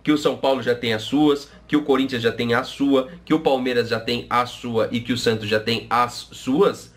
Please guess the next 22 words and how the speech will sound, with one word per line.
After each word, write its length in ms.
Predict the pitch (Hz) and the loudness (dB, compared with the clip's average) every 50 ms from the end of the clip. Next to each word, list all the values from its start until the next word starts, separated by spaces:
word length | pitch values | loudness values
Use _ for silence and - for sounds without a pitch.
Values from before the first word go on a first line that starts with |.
| - - _ | -20 -20 _
eu 120 | - 101 95 | -10 -8 -6
não 100 | 110 104 | -4 -4
acho 220 | 123 123 - - | -4 -4 -4 -4
nada 180 | 101 104 113 139 | -2 0 0 0
interessante. 720 | 143 - 143 117 110 - 113 98 87 87 - - - - - - - - - - - | 0 0 0 -2 0 0 0 -2 -2 -2 -4 -6 -6 -12 -18 -20 -20 -20 -20 -4 -2
Porque 200 | - 139 151 156 | 0 0 0 0
liber-, 400 | 156 156 151 139 - - - - | 0 0 0 0 0 0 -2 0
e-, 160 | 131 143 143 - | 0 0 2 2
essa 280 | 135 160 175 175 175 | 0 0 0 0 -2
Libertadores 600 | 147 147 143 139 - 127 110 104 123 156 170 147 139 | -2 0 0 0 0 -2 -2 0 0 0 0 2 2
é 140 | 139 139 | 0 0
pra, 440 | 135 - - 131 120 113 107 - - - - _ | 0 -2 -2 0 0 0 -2 -4 -8 -16 -20 _
inclusive, 760 | - 123 - - 127 120 110 110 147 180 175 143 113 - - - - - | -10 -10 -6 -4 -4 -2 0 0 0 0 0 0 -2 -4 -8 -18 -8 -4
afunilar 760 | - 117 117 - - - 165 190 196 185 151 139 135 151 185 | -4 -4 -4 -6 -8 -2 0 2 4 4 4 4 4 4 4
ainda 320 | 202 196 208 214 233 233 | 0 0 -2 -2 -2 -2
mais 520 | 220 156 143 151 170 190 202 190 - - - - | 0 2 2 2 2 0 -4 -10 -14 -18 -10 -6
a 60 | 175 | -4
rivalidade 640 | 185 196 175 170 175 - 196 156 147 160 185 180 156 | -4 -2 0 0 0 0 0 0 0 2 2 0 -2
entre 160 | 123 127 123 | -4 -4 -8
os 80 | 117 - | -8 -4
clubes 240 | 127 120 113 107 | -4 -4 -4 0
paulistas. 540 | - 120 113 110 107 104 95 - - - - | 2 2 4 4 2 0 -2 -6 -8 -10 -12